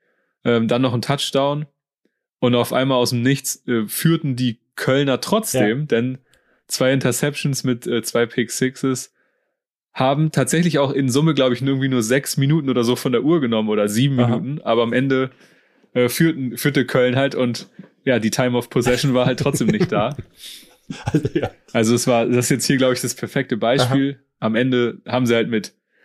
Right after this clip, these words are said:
Speaker 1: zwei Punkten Vorsprung gewonnen. Also ich muss auch sagen, das war so echt so ein Spiel, was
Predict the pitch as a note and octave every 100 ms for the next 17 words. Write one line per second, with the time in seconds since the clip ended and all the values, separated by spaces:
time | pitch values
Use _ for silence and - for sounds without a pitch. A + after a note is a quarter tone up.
0 | _ - - A#2+ A2+ A#2+ A2 - A#2 -
1 | A2+ G#2 G#2 A2 G2+ G#2 G2+ G2 - _
2 | _ _ _ _ _ _ _ _ _ _
3 | _ _ D#3 D3 E3 C#3+ D#3 D3 B2 B2
4 | A#2+ A#2 A#2+ G#2+ B2 A2+ - B2 A2 G#2+
5 | G#2 - -